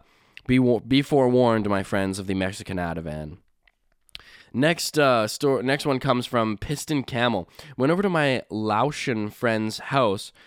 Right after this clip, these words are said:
when I was," I don't, I think that's how you, Laotian? Um, from Laos, maybe?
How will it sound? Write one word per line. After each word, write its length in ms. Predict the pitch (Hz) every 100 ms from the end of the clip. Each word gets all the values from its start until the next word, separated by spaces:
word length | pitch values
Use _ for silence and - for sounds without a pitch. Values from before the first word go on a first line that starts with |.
| _ _
when 120 | 120 123
I 120 | 123
was," 240 | 117 113 -
I 80 |
don't, 160 | 127 -
I 60 | 117
think 200 | 120 87
that's 120 | 85
how 100 | 82
you, 260 | 80 85 - _
Laotian? 560 | 90 87 107 - 139 175 _ _ _ _
Um, 280 | 120 117 107
from 200 | 107 98
Laos, 440 | 87 113 165 - -
maybe? 240 | 123